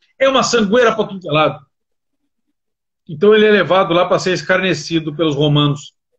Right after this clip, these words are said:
E Nossa Senhora, e Santa Maria Madalena, e São João, o discípulo que Jesus amava, pegam panos e começam a secar o sangue no chão. Muitas pessoas não entendem. O que Nossa Senhora tá fazendo? Pra quê?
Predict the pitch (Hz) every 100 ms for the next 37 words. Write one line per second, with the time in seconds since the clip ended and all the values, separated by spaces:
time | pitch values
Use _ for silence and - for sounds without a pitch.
0 | _ _ _ _ _ _ _ _ 156 202
1 | 196 196 - 190 202 214 220 220 _ _
2 | _ _ _ _ _ 269 285 269 277 _
3 | _ _ _ _ _ _ - - 202 196
4 | 202 196 185 175 160 185 185 175 - _
5 | _ _ _ _ _ _ _ _ 143 -
6 | 185 151 202 202 147 - 190 185 151 180
7 | 156 147 156 175 170 - _ _ - 180
8 | 180 151 170 208 190 147 - - _ _
9 | _ _ _ 165 185 - 170 - 147 175
10 | 156 - 175 151 139 - 135 123 _ _
11 | _ _ _ _ _ _ _ _ _ _
12 | _ 170 208 214 190 220 208 214 208 277
13 | 403 - 339 247 208 214 254 - - _
14 | 175 - 339 -